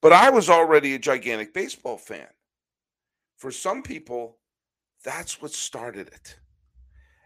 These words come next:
And you know what? Yeah, they may have been using something that artificially enhanced their bodies. Yeah, they may have had advantages that Maris didn't have that kinda made it seem unfair.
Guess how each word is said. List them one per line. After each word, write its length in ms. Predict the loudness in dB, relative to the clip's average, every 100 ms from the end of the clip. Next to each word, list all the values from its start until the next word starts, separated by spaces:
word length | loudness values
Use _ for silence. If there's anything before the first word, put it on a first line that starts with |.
| -16
And 200 | -14 -10
you 80 |
know 80 | -10
what? 320 | -6 -8 -8 _ _ _ _ _
Yeah, 300 | -2 0 0
they 160 | -4
may 180 | -2 -2
have 120 | -2
been 180 | -6 -10
using 420 | -8 -10 -10 -12
something 500 | -8 -8 -6 -12 -12 _ _ _ _ -4
that 220 | -2 0 0
artificially 560 | 0 -2 -10 -10 -8
enhanced 400 | -10 -8 -10 -8
their 80 | -10
bodies. 580 | -6 -4 -4 -6 -16 -20 _ _
Yeah, 380 | -4 4 4 4 -2 _ -6
they 140 | -4
may 140 | -2 -4
have 120 | -2
had 240 | -2 -2
advantages 840 | -4 -4 -4 -4 -10 -14 -14 -14 -20 _ _ _
that 240 | -2 -2 -2
Maris 400 | -4 -2 -4 -10
didn't 280 | -10 -10
have 260 | -6 -6 -6
that 180 | -10 -10
kinda 240 | -8 -8
made 180 | -8 -10
it 140 | -12
seem 240 | -16 -14 -12
unfair. 540 | -14 -12 -10 -10 -12